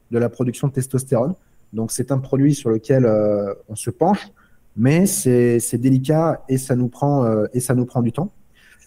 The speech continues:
Euh, voilà. Bon, après, j'ai, j'ai, j'ai pas tout en tête.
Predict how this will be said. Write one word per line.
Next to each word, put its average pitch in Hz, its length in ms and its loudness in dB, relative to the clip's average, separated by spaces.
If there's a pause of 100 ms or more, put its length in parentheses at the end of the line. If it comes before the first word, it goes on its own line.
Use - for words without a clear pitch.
(380)
Euh, 113 560 4
voilà. 123 340 2
Bon, 104 120 -4
après, 139 260 -2
j'ai, 104 680 -2
j'ai, 107 680 2
j'ai 101 160 0
pas 131 180 0
tout 139 160 -2
en 120 80 0
tête. 156 360 -2